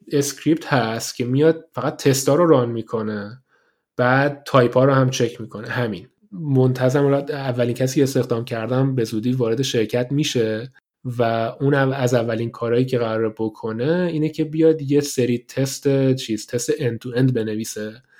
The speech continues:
که اینا روی یه سی آی بیان اجرا بشن و خلاصه دیگه ما همیشه خیالمون راحت باشه وقتی شیپ می‌کنیم به اند یوزر،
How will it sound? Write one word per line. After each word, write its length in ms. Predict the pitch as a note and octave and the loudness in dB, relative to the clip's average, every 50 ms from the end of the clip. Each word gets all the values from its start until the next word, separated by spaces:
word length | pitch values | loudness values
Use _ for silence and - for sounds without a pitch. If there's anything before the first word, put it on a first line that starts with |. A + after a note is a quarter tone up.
| _ _ _ _ _ - | _ _ _ _ _ -6
که 100 | - A#2 | -4 -4
اینا 180 | A2+ A#2 A#2 | -2 -2 -2
روی 260 | A#2 A#2+ B2 B2 B2 | 0 2 2 4 4
یه 360 | A#2 B2 B2 A#2+ A#2+ A#2 - - | 4 4 4 4 4 2 0 -6
سی 300 | - - - - A2+ A2 | -12 -10 -6 -4 -4 -4
آی 200 | A#2 A#2 A#2 A#2+ | -2 -2 -2 0
بیان 220 | B2 C3 B2 A2+ A2+ | 0 0 0 0 -2
اجرا 280 | A2 G#2 A2+ A#2+ C3 | -4 -2 -2 -2 0
بشن 520 | F#3+ F3+ D#3 - - D#3 D3+ D3+ D3 D3+ D#3 _ _ _ _ _ _ _ _ - | 0 0 -2 -2 -2 -2 -2 -2 -4 -6 -10 _ _ _ _ _ _ _ _ -6
و 80 | A#2 | -4
خلاصه 380 | - - A#2 A#2 A2+ - - B2+ | -4 -2 -2 -2 -2 0 -2 -2
دیگه 200 | B2 A#2+ B2+ A#2+ | 0 0 -2 -2
ما 260 | B2 B2 B2+ B2 B2+ - | 0 0 0 0 -2 -4
همیشه 420 | A#2 A2 A2 A2 G#2 - - A#2 A2+ | -10 -10 -10 -10 -8 -6 -6 -6 -6
خیالمون 440 | - - A#2 A2 A2 A2 A2+ A#2 | -4 -4 -4 -4 -2 -2 -4 -4
راحت 180 | A2+ G#2+ A2 A2 | -4 -4 -4 -6
باشه 180 | - - - A#2 | -8 -10 -8 -10
وقتی 180 | G#2 - A#2 | -8 -6 -6
شیپ 260 | - - - A2 - | -6 -6 -6 -8 -8
می‌کنیم 380 | A2 A2 - - A2+ A2 A2 A2 | -10 -10 -8 -8 -8 -8 -8 -6
به 140 | A2+ A2 G#2+ | -6 -6 -6
اند 200 | A2 G#2+ G#2+ G#2+ | -6 -6 -6 -4
یوزر، 540 | A2 A2 A2 A#2 A#2+ B2 C3+ C3+ C#3 C3+ | -4 -6 -4 -2 0 0 2 0 0 -2